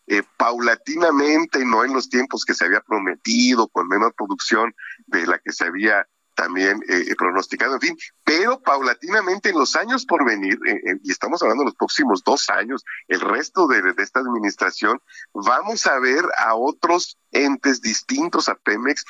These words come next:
ya operando en materia de exploración-producción. Ya, eh, eh, Eni está por, por, por producir,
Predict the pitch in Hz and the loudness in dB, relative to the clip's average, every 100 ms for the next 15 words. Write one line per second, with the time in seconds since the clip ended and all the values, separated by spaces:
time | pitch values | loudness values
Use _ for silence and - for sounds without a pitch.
0 | - - 110 127 170 - 131 120 135 160 | -16 -8 -2 0 0 0 2 2 0 0
1 | 151 104 95 - 101 113 107 - - 90 | 2 0 -2 -2 0 2 0 -2 -2 -4
2 | - 101 104 98 - - - 98 101 - | -2 -2 0 -2 0 0 2 2 2 0
3 | - - - 92 92 101 95 90 90 90 | -8 -18 -2 0 0 0 0 2 2 0
4 | - _ - 113 143 147 113 - 107 - | -2 _ -2 0 2 0 -2 -2 -4 -4
5 | 95 90 - - - 107 - 98 90 90 | -4 -4 -4 -10 -6 -6 -2 0 2 0
6 | - 135 160 170 | 2 4 4 2